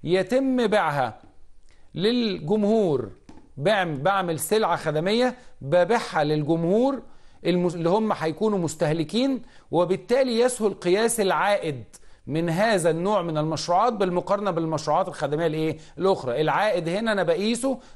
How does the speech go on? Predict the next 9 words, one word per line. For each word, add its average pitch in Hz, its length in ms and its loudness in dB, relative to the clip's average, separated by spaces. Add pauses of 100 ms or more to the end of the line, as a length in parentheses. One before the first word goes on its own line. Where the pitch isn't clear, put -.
من 185 160 -2
خلال 226 400 2
اللي 208 220 0
أنا 220 160 2
بعته 185 380 0
للناس. 147 560 -4 (380)
طيب 110 260 -2
الخدمية 202 540 0
الداخلية 180 760 0